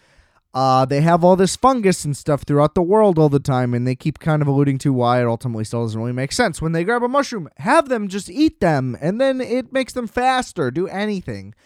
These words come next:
Uh, when they have the rocket boot things, make them just the cape thing or the fox thing, and just make them work as they should in the game. Uh, make the cars just look like the carts.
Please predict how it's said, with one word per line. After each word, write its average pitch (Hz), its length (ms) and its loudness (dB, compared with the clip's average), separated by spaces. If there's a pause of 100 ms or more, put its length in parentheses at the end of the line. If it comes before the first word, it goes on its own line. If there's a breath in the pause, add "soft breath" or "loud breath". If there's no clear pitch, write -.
(560 soft breath)
Uh, 160 540 4 (380)
when 185 160 -2
they 202 100 4
have 220 160 4
the 240 100 0
rocket 262 460 2
boot 214 260 0
things, 147 520 -2 (120)
make 214 460 -2
them 151 260 -8
just 214 360 -2 (100)
the 156 120 -8
cape 220 440 0 (540)
thing 220 420 0
or 165 180 4
the 123 140 -2
fox - 720 -4 (600)
thing, 247 640 2 (380)
and 160 220 -2
just 143 240 -4
make 165 360 -4
them 214 200 -6
work 202 260 -2
as 185 140 -4
they 185 140 0
should 170 400 2
in 160 160 -6
the 156 80 -6
game. 131 520 -6 (600)
Uh, 135 360 6
make 151 440 0
the 214 80 -2
cars 240 760 4
just 220 320 -4
look 285 260 -4
like 320 220 4
the 302 80 -8
carts. - 760 -2